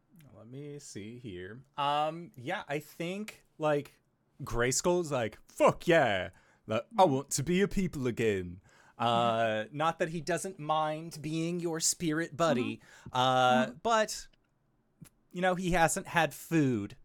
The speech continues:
Speaker 1: uh, like, tasted food in a hot minute, and the first time
Speaker 2: Mm-hmm.
Speaker 1: that he got a hug, uh, from somebody was Corey,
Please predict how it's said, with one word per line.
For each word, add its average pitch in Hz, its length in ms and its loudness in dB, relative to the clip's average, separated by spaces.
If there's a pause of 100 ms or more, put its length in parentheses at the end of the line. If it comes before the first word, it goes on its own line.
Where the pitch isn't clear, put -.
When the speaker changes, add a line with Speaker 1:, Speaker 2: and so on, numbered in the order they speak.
(460)
Speaker 1:
uh, 123 540 2
like, 123 200 -4
tasted 139 480 -2
food 127 560 -2
in 135 120 -2
a 131 60 -2
hot 143 280 0
minute, 156 300 -4
and 143 220 -2
the 135 60 -6
first 143 340 -6
time 143 200 0
Speaker 2:
Mm-hmm. 131 40 -6
Speaker 1:
that 143 180 0
he 147 160 -8
got 131 280 0
a 117 80 -2
hug, 110 400 0 (480)
uh, 120 400 2
from 123 400 0
somebody 107 580 0
was 101 280 -4
Corey, 107 520 0